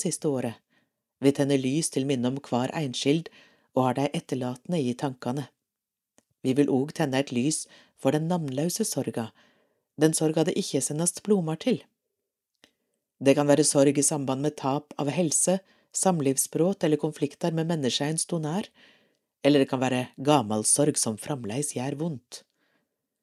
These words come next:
Kanskje nokon treng hjelp til å forsone seg med at livet ikkje vart slik dei drøymte om.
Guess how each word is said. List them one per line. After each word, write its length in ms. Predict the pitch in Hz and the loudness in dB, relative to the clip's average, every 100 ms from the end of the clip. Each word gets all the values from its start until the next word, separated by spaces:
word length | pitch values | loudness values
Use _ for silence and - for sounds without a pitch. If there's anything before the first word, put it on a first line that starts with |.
| _ _ _ _ _ | _ _ _ _ _
Kanskje 240 | 131 117 135 | -2 0 0
nokon 260 | 139 - 139 131 | -2 -2 -4 -2
treng 160 | 147 | -2
hjelp 300 | 151 143 156 - | 2 2 0 -4
til 80 | 120 | -6
å 60 | 110 | -4
forsone 540 | 139 - 123 107 123 | -2 -2 -2 -4 -4
seg 220 | - 151 143 | 0 0 2
med 80 | 139 | -2
at 140 | 143 | -2
livet 220 | 117 131 | -2 -2
ikkje 140 | 143 147 | -2 -4
vart 160 | 143 143 | -4 -4
slik 240 | - 143 - | -2 -2 -2
dei 80 | 165 | -2
drøymte 380 | 170 160 135 139 | 0 -2 -2 -4
om. 140 | 160 | -4